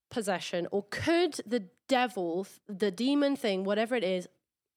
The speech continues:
could it be read as a bastardization of, like, the creation story? Because we've got Adam and Eve, but Eve came from parts of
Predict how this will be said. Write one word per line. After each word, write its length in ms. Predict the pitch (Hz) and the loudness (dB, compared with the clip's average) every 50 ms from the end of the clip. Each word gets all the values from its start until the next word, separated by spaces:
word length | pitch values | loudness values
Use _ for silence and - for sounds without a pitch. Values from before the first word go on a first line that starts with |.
| _ _ - | _ _ -10
could 260 | - - - 339 349 | -8 -4 0 0 0
it 140 | 349 311 - | 2 2 0
be 120 | 339 294 | -2 -2
read 460 | 254 202 185 220 214 202 202 202 196 - - | -2 -2 0 2 2 4 2 2 0 0 -2
as 220 | 202 202 196 - - | -2 -2 -2 -2 -4
a 80 | 185 185 | -6 -8
bastardization 1120 | - - 196 196 202 220 220 - - 247 254 247 240 202 208 196 196 196 - - 196 185 | -4 -2 0 2 2 2 0 -2 -4 -2 -2 -2 0 0 0 0 0 0 -2 -4 -4 -4
of, 180 | - - 180 185 | -4 -4 -4 -2
like, 340 | 185 180 180 180 170 - - _ | -2 -2 -2 -2 -6 -10 -10 _
the 80 | 196 185 | -10 -10
creation 720 | - - - 190 185 185 175 175 175 170 - - 160 156 | -8 -8 -6 -4 -2 -2 -2 -2 -2 -4 -6 -8 -8 -8
story? 560 | 151 - - 147 143 139 143 135 - - 156 - - - _ _ _ _ _ _ - | -8 -8 -8 -6 -6 -4 -4 -4 -6 -6 -10 -14 -20 -20 _ _ _ _ _ _ -10
Because 480 | 180 - - 208 196 190 180 - - - _ _ _ _ _ _ _ _ _ _ _ _ _ _ _ _ - - - _ _ _ _ | -8 -4 0 0 2 2 0 -2 -6 -10 _ _ _ _ _ _ _ _ _ _ _ _ _ _ _ _ -20 -20 -20 _ _ _ _
we've 160 | 208 220 180 | -6 -2 2
got 160 | - 262 262 | 2 2 4
Adam 220 | 269 285 311 359 359 | 4 2 4 4 4
and 80 | 339 226 | 4 2
Eve, 220 | 180 170 180 339 - - _ _ _ _ _ _ _ _ _ _ _ | 2 0 -2 -4 -8 -14 _ _ _ _ _ _ _ _ _ _ _
but 320 | 226 220 202 190 - - _ _ _ _ _ _ _ _ | 0 2 2 2 0 -2 _ _ _ _ _ _ _ _
Eve 520 | - 294 285 294 302 311 320 302 269 - - _ _ _ _ _ - | 0 2 2 4 4 4 2 0 -2 -6 -14 _ _ _ _ _ -14
came 500 | - - - 247 220 208 202 202 202 202 | -12 -6 -2 0 0 2 2 0 -2 -4
from 220 | - 226 190 190 | -4 -6 -6 -6
parts 520 | - - - 202 196 202 196 - - - 190 | -8 -6 -2 0 2 2 2 0 -4 -8 -8
of 100 | 170 | -8